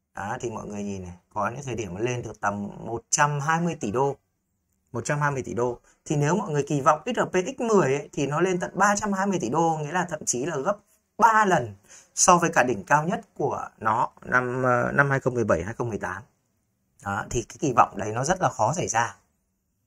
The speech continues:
Đúng không ạ? Đấy, thì khi mà chúng ta đầu tư thì chúng ta cần xem xét và đưa ra kỳ vọng hợp lý là như vậy.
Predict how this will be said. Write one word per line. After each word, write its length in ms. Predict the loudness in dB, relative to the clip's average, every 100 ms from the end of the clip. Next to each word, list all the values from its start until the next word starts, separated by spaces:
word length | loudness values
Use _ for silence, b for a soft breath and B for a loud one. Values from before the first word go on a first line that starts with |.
| _ _ _ _ _ -4
Đúng 120 | 0
không 160 | 0 -2
ạ? 60 | _ _ _ _ _ _ _ _ -12
Đấy, 140 | -12 -2
thì 360 | 2 4 2
khi 220 | 0 2 4
mà 120 | 2
chúng 140 | 0
ta 100 | 2
đầu 120 | 2 2
tư 200 | 0 0
thì 160 | -2
chúng 160 | -6 -4
ta 300 | -2 -2 -4 -2
cần 320 | 0 0 0
xem 320 | 0 2 0 0
xét 320 | 2 0 -2
và 100 | -4
đưa 260 | -2 -2
ra 120 | -6 -6
kỳ 160 | -6 -6
vọng 200 | -6 -6
hợp 180 | -12 -10
lý 200 | -6 -4
là 80 | -4
như 120 | -2
vậy. 160 | -2